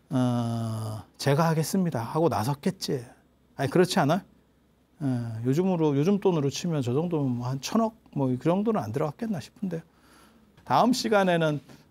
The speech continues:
어, 하늘에서 떨어진 진짜 신령한 돌 이야기. 하늘에서 택배가 내려왔는데 그 택배가 비단 보자기로 사서 하늘에서 택배가 떨어졌는데,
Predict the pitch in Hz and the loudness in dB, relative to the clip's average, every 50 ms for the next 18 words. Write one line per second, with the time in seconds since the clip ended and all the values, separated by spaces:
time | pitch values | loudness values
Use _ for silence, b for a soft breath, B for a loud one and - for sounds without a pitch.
0 | - - 160 135 123 123 120 117 113 113 - - - 247 269 277 254 214 - 175 | -14 -8 -4 -2 -2 -2 -2 -2 -4 -6 -4 0 4 4 6 8 8 6 6 4
1 | 160 - 175 156 139 131 123 117 - - 185 185 196 180 - - 240 240 233 226 | 0 2 2 2 4 2 0 -2 0 0 0 2 2 2 2 4 4 6 6 6
2 | 196 165 151 143 123 131 123 120 117 113 110 110 110 107 - 113 98 92 _ _ | 4 4 2 0 0 -2 -2 -2 -2 -2 -2 -4 -4 -6 -6 -8 -10 -10 _ _
3 | _ _ _ _ _ _ _ _ _ _ _ _ _ _ _ _ _ _ _ _ | _ _ _ _ _ _ _ _ _ _ _ _ _ _ _ _ _ _ _ _
4 | _ _ _ _ _ - - - - - 160 160 151 135 127 160 143 - - - | _ _ _ _ _ -12 -12 -8 -6 -2 0 0 0 0 0 -2 -2 -2 2 2
5 | 262 254 - - - 226 202 180 170 170 165 170 - _ _ - - 135 139 135 | 2 2 2 0 0 2 4 4 4 4 4 0 -4 _ _ -2 0 2 2 2
6 | 127 120 117 113 110 110 120 165 180 143 98 - - B B B B B B B | 2 0 -2 -4 -6 -2 0 0 0 0 -2 -8 -16 B B B B B B B
7 | B _ - - 151 156 151 - - 208 196 - - - 202 185 160 151 147 - | B _ -2 2 2 2 2 2 0 -2 -2 -2 -4 -2 0 2 2 2 0 0
8 | - 165 175 202 233 220 202 180 151 135 131 131 120 120 123 120 127 123 - 139 | -2 0 4 4 6 4 4 4 2 2 2 2 0 2 0 0 -2 -2 -2 -4
9 | 131 131 156 143 123 - - 214 - - - 208 165 143 - - 156 147 135 127 | -4 -2 -2 -4 -4 -2 -4 -4 -4 -2 -2 -2 -2 0 0 0 0 0 0 0
10 | 113 113 117 131 180 180 120 110 | -2 -2 -2 0 0 -2 -2 -4